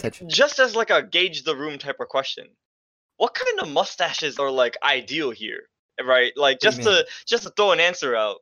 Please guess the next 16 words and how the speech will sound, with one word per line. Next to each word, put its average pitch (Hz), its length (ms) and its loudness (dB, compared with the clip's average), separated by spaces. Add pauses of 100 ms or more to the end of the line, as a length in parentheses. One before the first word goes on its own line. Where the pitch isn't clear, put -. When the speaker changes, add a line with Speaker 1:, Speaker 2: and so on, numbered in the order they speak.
(500)
Speaker 2:
I've 208 220 4
always 214 320 2
been, 175 380 -2 (540)
I've 196 160 4
always 254 240 -2
found 185 240 2
it 175 140 0
incredibly 156 440 -2
entertaining 151 580 -8 (220)
of 127 120 -2
that 139 140 2
sort 147 220 -2
of, 135 100 -2
like, 120 220 -2 (200)
nineteen 160 720 -4
fifties, 131 840 -6